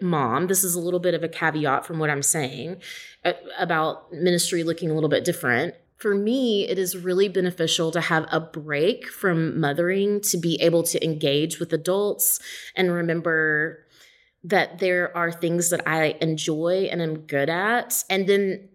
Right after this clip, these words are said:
I can come back and use a different part of my brain and heart. And I am kind of fueled from each of them in different ways to be able to give to the other part. So for me, it is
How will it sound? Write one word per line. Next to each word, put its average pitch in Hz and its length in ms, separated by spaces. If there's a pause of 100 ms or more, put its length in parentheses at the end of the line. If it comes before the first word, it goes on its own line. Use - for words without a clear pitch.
(140)
I 190 80
can 208 200
come 202 180
back 170 240
and 180 180
use 180 240
a 196 60
different - 300
part 147 320
of 170 80
my 170 120
brain 156 360
and 165 160
heart. 139 480
And 170 360 (240)
I 175 180
am 170 460
kind 202 200
of 180 120 (160)
fueled 185 600 (880)
from 180 280
each 226 260
of 165 100
them 165 180
in 156 80
different 170 320
ways 156 380
to 180 100
be 165 120
able 151 160
to 156 160
give 151 240
to 170 100
the 151 180
other 147 460 (240)
part. - 460 (580)
So 240 160
for 240 180
me, 247 380
it 180 240
is 185 560